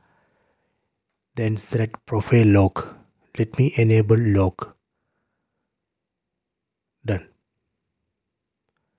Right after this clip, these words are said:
So now I have locked this profile Anna. Let me test it. Go back. Go back. Then again go to accounts and profiles. Go to Anna.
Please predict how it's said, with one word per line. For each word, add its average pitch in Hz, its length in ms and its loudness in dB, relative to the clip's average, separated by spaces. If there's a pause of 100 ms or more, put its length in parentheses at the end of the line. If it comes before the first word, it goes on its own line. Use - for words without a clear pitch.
(440)
So - 140 -8
now 113 340 0
I 127 60 0
have 110 280 2
locked 117 480 2
this 113 260 0 (540)
profile 113 560 -2
Anna. 104 420 0 (920)
Let 117 180 -8
me 123 60 6
test 113 320 0
it. 147 200 0 (100)
Go 104 160 -4
back. 113 420 -6 (840)
Go 104 200 -6
back. 110 400 -4 (800)
Then 120 180 -6
again 117 440 0
go 110 180 -2
to 117 320 0 (100)
accounts 113 480 -4
and 104 160 -6
profiles. 117 640 0 (800)
Go 113 120 0
to 110 280 -2 (140)
Anna. 107 480 -4